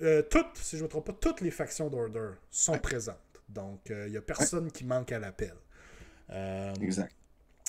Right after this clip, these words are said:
Speaker 1: si on commence avec une liste, je sais pas si Alex, t'en avais une déjà qui te venait en tête de ce côté-là.
Speaker 2: Ben oui, j'en ai plus qu'une, man.
Speaker 1: Je t'écoute.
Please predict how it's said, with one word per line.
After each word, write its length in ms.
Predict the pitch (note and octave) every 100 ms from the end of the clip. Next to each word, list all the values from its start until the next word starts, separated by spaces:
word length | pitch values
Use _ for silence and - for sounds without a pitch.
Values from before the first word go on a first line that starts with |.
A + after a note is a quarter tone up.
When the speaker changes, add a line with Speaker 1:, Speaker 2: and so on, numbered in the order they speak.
| -
Speaker 1:
si 260 | - - C4
on 100 | C#4
commence 440 | G#3+ G3+ D4 D#4+
avec 240 | F3+ D#3+ E3+
une 180 | D#3 D#3
liste, 200 | C4 -
je 60 |
sais 160 | D#3 D#3+
pas 140 | A#3
si 180 | A#3 F3+
Alex, 260 | D3+ F#3+ -
t'en 140 | D3
avais 240 | C3+ C#3
une 120 | E3+ E3
déjà 280 | C#3 D#3+
qui 120 | F3 -
te 120 | C#3
venait 360 | B2 C#3+ D#3 -
en 160 | C#3+ C3+
tête 580 | - E3 E3+ D#3 - - A#2
de 120 | C3
ce 120 | -
côté-là. 440 | - E3 G2+ G2+ G2+
Speaker 2:
Ben 100 | G#2+
oui, 120 | C3+
j'en 160 | C#3+ B2
ai 60 |
plus 280 | A2+ A#2 G#2+
qu'une, 200 | E3 F#3
man. 240 | C#3+ D3+ D#3 - - - -
Speaker 1:
Je 80 | -
t'écoute. 260 | C3+ G#2+